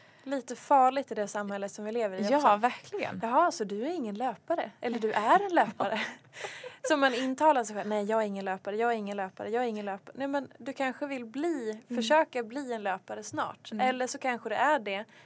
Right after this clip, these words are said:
Speaker 1: men du har bestämt dig för att du inte är det. Det, återigen, du har bestämt dig, du har satt ett förbud.
Speaker 2: Mm.
Speaker 1: Eller be-, eller valt en sanning.
Speaker 2: Mm. Jag trodde inte att jag var löpare. Jag gick och sa det hur länge som helst.
Speaker 1: Ja.
Speaker 2: Sen hade jag ändå sprungit liksom en halv mara.
Speaker 1: Du är ingen
Speaker 2: Och folk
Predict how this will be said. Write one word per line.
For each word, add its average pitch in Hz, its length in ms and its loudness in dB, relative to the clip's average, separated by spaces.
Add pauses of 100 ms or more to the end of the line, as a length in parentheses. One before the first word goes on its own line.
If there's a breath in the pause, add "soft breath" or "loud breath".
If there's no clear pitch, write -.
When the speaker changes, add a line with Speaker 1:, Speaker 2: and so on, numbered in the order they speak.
(100)
Speaker 1:
men 214 140 -6
du 214 100 -4
har 214 80 -2
bestämt 254 420 -2
dig 233 60 -10
för 220 60 -10
att 214 60 -12
du 208 80 -6
inte 208 240 -4
är 240 140 2
det. 226 240 -14
Det, 247 120 -4
återigen, 277 640 -4
du 240 80 -4
har 247 80 -4
bestämt 240 540 -4
dig, - 140 -10
du 226 100 -4
har 226 60 -2
satt 247 260 -2
ett 185 140 -10
förbud. 214 640 -10
Speaker 2:
Mm. 233 120 -14 (320 loud breath)
Speaker 1:
Eller 214 340 4
be-, 208 300 0 (100)
eller 233 160 -4
valt 220 460 4
en 208 140 -8
sanning. 214 460 -6
Speaker 2:
Mm. 185 260 -8 (160)
Jag 165 320 2
trodde 226 380 -4
inte 175 220 -6
att 233 80 -4
jag 185 100 0
var 160 80 0
löpare. 160 320 -6
Jag 202 40 -4
gick 254 160 -10
och 196 60 -10
sa 170 160 0
det 165 60 -6
hur 165 120 -6
länge 160 180 -8
som 180 160 -4
helst. 220 260 4
Speaker 1:
Ja. 226 140 0
Speaker 2:
Sen 196 180 -2
hade 269 140 4
jag 214 60 6
ändå 180 120 -2
sprungit 190 480 -4
liksom 170 360 2 (520 loud breath)
en 196 120 2
halv 175 300 2
mara. 208 400 6 (460 loud breath)
Speaker 1:
Du 214 200 -6
är 175 40 -6
ingen 175 240 -4
Speaker 2:
Och 226 100 8
folk 214 140 10